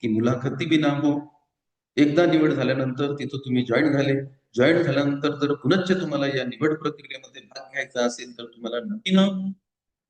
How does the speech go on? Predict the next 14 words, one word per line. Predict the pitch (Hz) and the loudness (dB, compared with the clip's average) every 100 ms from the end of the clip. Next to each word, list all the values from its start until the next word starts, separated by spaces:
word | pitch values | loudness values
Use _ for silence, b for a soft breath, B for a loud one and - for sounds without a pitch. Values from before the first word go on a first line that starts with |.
| - | -4
परीक्षा | 131 127 - 123 | -2 -2 0 2
द्यावी | 107 98 95 | 2 2 2
लागेल. | 85 82 82 - _ _ _ _ _ _ | 0 -2 -6 -8 _ _ _ _ _ _
नवीन | 98 139 202 | 2 4 4
परीक्षा | - 196 - 151 | 4 0 -2 -2
देऊन | 123 139 151 - _ - | 0 2 2 -2 _ -6
नवीन | 110 127 220 240 | 2 4 6 6
गुणाच्या | 190 165 156 160 135 | 4 2 2 2 0
आधारेच | 120 139 190 - | 0 0 -2 -4
तुम्हाला | 151 123 120 113 - _ _ _ | -10 -10 -8 -8 -10 _ _ _
या | 107 139 180 | 0 2 4
प्रक्रियेमध्ये | - 147 147 139 135 139 120 | 4 4 4 2 2 0 0
उतरता | - 123 - 110 | 0 0 2 0
येणार | 107 101 107 | 0 -2 -4